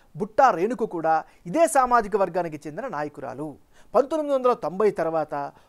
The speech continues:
ఓ బీసీ నేతకు టికెట్ కేటాయించడం ఇదే తొలిసారి. అందుకే చాలామంది అంటే యాభై శాతం మంది వైసీపీకి మద్దతు పలుకుతున్నట్లు బిగ్ టీవీ సర్వేలో తేలింది.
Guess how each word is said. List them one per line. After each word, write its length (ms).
ఓ 120
బీసీ 640
నేతకు 360
టికెట్ 400
కేటాయించడం 720
ఇదే 180
తొలిసారి. 680
అందుకే 500
చాలామంది 720
అంటే 180
యాభై 440
శాతం 380
మంది 320
వైసీపీకి 580
మద్దతు 360
పలుకుతున్నట్లు 760
బిగ్ 220
టీవీ 240
సర్వేలో 360
తేలింది. 540